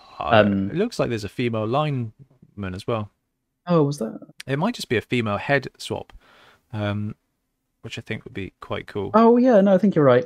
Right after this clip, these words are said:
Speaker 2: Yeah, no, that's really good. I, I really like to see that 'cause, you know, Norse has always had that kind of, like, oh, masculine, manly kind of.
Speaker 1: Over the top.
Speaker 2: We ha-, all have block. Yeah, so
Speaker 1: Yeah.
Speaker 2: it's, yeah, an overly muscular kind of vibe. So it's nice to sort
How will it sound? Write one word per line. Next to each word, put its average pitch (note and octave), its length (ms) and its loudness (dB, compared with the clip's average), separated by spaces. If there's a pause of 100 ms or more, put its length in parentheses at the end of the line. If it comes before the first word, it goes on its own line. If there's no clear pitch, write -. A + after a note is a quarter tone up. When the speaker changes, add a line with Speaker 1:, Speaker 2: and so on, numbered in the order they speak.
Speaker 2:
Yeah, D#3 180 6
no, C#3 140 6
that's C3 200 4
really C3 160 6
good. A2 280 6
I, C3 100 8
I C#3 140 4
really D#3 160 6
like B2 160 4
to - 60 -16
see G#2+ 140 -4
that G2 280 0
'cause, - 300 0
you B2 80 6
know, A2 220 6
Norse A#2+ 300 2
has B2 140 0
always A2+ 240 0
had - 200 -14
that - 140 -6
kind G#2+ 160 -4
of, A2+ 100 -12
like, - 200 -10
oh, A2+ 280 -2 (180)
masculine, - 500 -12 (160)
manly - 400 -2
kind - 240 -10
of. D#3+ 100 -20 (300)
Speaker 1:
Over C3+ 200 2
the A#2+ 100 0
top. B2+ 160 2
Speaker 2:
We G#2+ 100 4
ha-, G#2+ 140 2
all G#2+ 120 4
have G#2 200 2
block. - 360 0
Yeah, G#2+ 400 6 (100)
so G#2+ 240 0 (200)
Speaker 1:
Yeah. - 60 -4
Speaker 2:
it's, - 360 0 (460)
yeah, G#2 180 0
an - 140 -4
overly A#2+ 320 6
muscular G#2 540 2
kind - 220 -4
of A2+ 200 -4 (500)
vibe. G2 320 4 (140)
So - 160 2
it's A#2 260 4
nice A#2+ 200 4
to A#2+ 80 -2
sort G#2+ 200 0